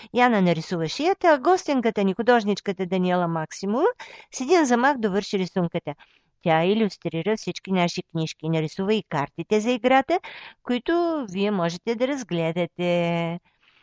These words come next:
Решаваме дракончето да бъде непослушния герой, нали? Да,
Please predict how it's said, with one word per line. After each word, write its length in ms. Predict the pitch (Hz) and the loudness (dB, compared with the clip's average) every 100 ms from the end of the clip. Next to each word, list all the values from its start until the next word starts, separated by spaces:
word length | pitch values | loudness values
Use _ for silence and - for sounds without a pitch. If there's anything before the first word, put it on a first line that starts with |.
| _ _ _ _ _ _ _ _ _ _ _ _ 170 | _ _ _ _ _ _ _ _ _ _ _ _ 0
Решаваме 840 | 185 175 240 269 214 190 214 262 | 2 8 10 10 8 8 6 6
дракончето 680 | 196 196 208 254 247 220 202 | 6 4 6 2 2 2 2
да 140 | 180 | 2
бъде 280 | 175 190 180 | 4 4 6
непослушния 640 | 180 - 170 175 170 170 | 4 2 -2 -2 0 0
герой, 300 | 156 170 165 | 2 2 2
нали? 320 | 160 160 214 359 _ _ _ _ _ _ _ - | 2 2 2 0 _ _ _ _ _ _ _ -8
Да, 180 | 175 | 2